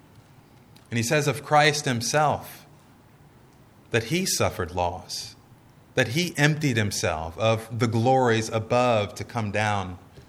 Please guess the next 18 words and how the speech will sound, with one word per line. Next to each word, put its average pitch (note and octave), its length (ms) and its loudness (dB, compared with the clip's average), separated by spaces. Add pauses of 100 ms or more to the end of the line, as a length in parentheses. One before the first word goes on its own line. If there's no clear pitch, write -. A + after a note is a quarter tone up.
(320)
into A2 220 -4
human G2+ 340 -4
flesh, F#2 720 -4 (500)
that A#2+ 140 4
he F#3 460 -2
suffered F#2+ 680 0 (220)
being C3+ 320 4
obedient B2+ 800 2
to A2+ 80 -4
the G#2+ 100 0
point A#2 320 0
of F#2 220 -2
death G#2+ 320 2
and F#2 200 -8
death A2 380 0
on G2 100 -6
a E2+ 60 -8
cross. - 720 -8